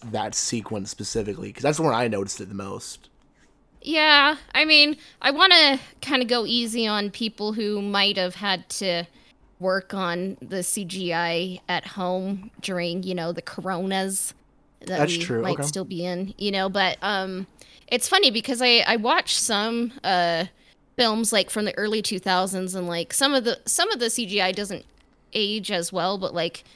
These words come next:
Speaker 2: some shots of, in Revenge of the Sith and, like, you know, like, the early Spider-Mans, I was like, "Wow, that's, like, kinda night and day." And, like, some movies, like, coming out in theaters, like, you know, December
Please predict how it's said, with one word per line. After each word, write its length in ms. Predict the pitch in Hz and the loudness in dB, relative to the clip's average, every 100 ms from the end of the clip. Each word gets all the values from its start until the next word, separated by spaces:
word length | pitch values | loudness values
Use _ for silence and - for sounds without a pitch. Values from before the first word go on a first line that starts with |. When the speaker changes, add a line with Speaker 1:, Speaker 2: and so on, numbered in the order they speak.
| _ _ _ | _ _ _
Speaker 2:
some 280 | - 269 359 | 0 2 2
shots 360 | 359 262 262 254 | 2 4 4 2
of, 160 | 208 202 | -4 -2
in 200 | 226 220 | -2 0
Revenge 400 | 208 190 196 214 | -2 -2 -2 -2
of 80 | 196 | -4
the 80 | 180 | -2
Sith 520 | - - 180 226 - | 0 0 0 -2 -6
and, 140 | 185 | -8
like, 460 | 190 175 165 - - | -4 -4 -6 -12 -16
you 120 | - 202 | -8 -6
know, 140 | 180 | -4
like, 180 | 185 175 | -2 -4
the 120 | - | -6
early 200 | - 180 | -10 -8
Spider-Mans, 680 | 175 - 165 180 190 196 208 | -6 -4 -4 -4 -4 -4 -4
I 60 | 185 | -4
was 140 | 165 | -6
like, 140 | 170 - | -8 -10
"Wow, 380 | 165 254 330 226 | -6 -2 0 0
that's, 240 | 185 208 240 | -2 -2 -2
like, 260 | 202 - - _ _ _ _ _ - | -2 -6 -20 _ _ _ _ _ -4
kinda 220 | 294 339 | 0 4
night 240 | 277 240 | 6 6
and 100 | 214 | 4
day." 160 | 202 214 | 4 4
And, 100 | 202 | 4
like, 200 | 196 185 | 0 2
some 600 | - 240 262 254 254 240 | 2 4 4 4 2 0
movies, 680 | 220 220 233 220 208 214 214 | -2 0 2 2 2 0 0
like, 160 | 202 180 | -2 -2
coming 240 | 240 220 | -4 -2
out 100 | 208 | -2
in 60 | 185 | -4
theaters, 400 | 220 208 208 196 | -6 -4 -4 -4
like, 220 | 180 170 | -4 -4
you 100 | 208 | -4
know, 180 | 180 180 | -2 -2
December 920 | 175 208 - 185 180 180 180 185 190 | -4 -6 -4 -4 -4 -2 0 0 -2